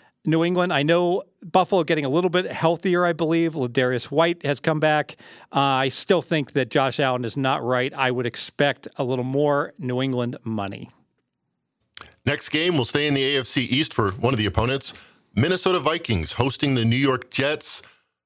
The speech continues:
Speaker 2: Look ahead line was Vikings minus three, and there's been very little movement.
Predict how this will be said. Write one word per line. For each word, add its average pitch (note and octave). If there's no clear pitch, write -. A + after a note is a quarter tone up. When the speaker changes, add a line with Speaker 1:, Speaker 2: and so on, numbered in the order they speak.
Speaker 2:
Look D3
ahead E3+
line E3
was G#2
Vikings C3
minus C3+
three, C#3+
and D3
there's G#2+
been G2+
very B2+
little C3+
movement. A2